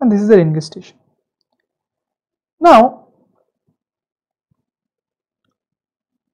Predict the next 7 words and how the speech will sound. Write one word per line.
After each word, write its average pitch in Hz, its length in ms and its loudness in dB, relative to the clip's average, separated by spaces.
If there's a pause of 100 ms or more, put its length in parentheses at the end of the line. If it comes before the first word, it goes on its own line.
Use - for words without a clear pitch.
(520)
suppose 285 480 2
the 269 380 4
precipitation 285 560 0
data 240 360 2
of, 202 360 0 (500)
uh, 175 260 4
this 277 460 0